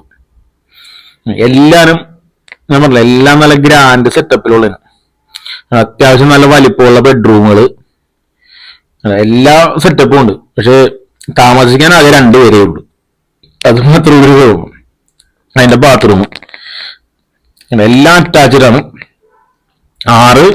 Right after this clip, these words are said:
ബെഡ്റൂം, ആറ് ബാത്റൂം. ഇനി നമുക്ക് ഇവിടുന്ന് നേരെ മുകളിലത്തെ നിലയിലോട്ട് പോവാം. സ്റ്റെയർ കേസിന്റെ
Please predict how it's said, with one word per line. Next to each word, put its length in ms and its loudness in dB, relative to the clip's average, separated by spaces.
ബെഡ്റൂം, 400 0
ആറ് 240 0
ബാത്റൂം. 400 -2
ഇനി 160 2
നമുക്ക് 240 2
ഇവിടുന്ന് 280 2
നേരെ 320 2
മുകളിലത്തെ 400 2
നിലയിലോട്ട് 340 2
പോവാം. 200 -2
സ്റ്റെയർ 360 2
കേസിന്റെ 600 0